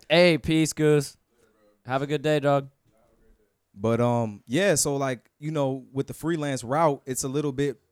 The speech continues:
Speaker 2: like you said, you're not working for nobody. You know what I mean? You don't have no boss. You don't have nobody telling you anything to do. It's more so what you find. You know what I mean?
Speaker 1: Mm-hmm.
Speaker 2: Like this podcast, like, the connection that we made to set this up, it was more so off the strength of what I did and what you did.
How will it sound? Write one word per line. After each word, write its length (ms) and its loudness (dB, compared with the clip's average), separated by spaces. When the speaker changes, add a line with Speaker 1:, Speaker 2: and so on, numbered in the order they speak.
Speaker 2:
like 220 -2
you 60 -8
said, 260 -4
you're 80 -4
not 180 -4
working 240 -6
for 100 -14
nobody. 380 -4
You 140 -12
know 100 -8
what 80 -6
I 80 -4
mean? 180 -8
You 60 -8
don't 140 -6
have 200 -4
no 140 -6
boss. 380 -2
You 60 -10
don't 100 -6
have 160 -4
nobody 280 -6
telling 240 -10
you 120 -10
anything 260 -10
to 60 -12
do. 240 -4
It's 100 -6
more 160 -6
so 160 -6
what 320 -6
you 100 -6
find. 520 -6
You 80 -10
know 60 -8
what 100 -6
I 40 -4
mean? 140 -4
Speaker 1:
Mm-hmm. 60 -8
Speaker 2:
Like 140 -10
this 120 -6
podcast, 500 -6
like, 220 -10
the 60 -20
connection 380 -12
that 120 -8
we 140 -12
made 220 -10
to 80 -12
set 220 -8
this 200 -8
up, 180 -6
it 100 -12
was 140 -12
more 140 -8
so 180 -12
off 160 -12
the 60 -18
strength 300 -12
of 60 -10
what 200 -10
I 160 -8
did 240 -10
and 100 -10
what 240 -12
you 160 -6
did. 300 -10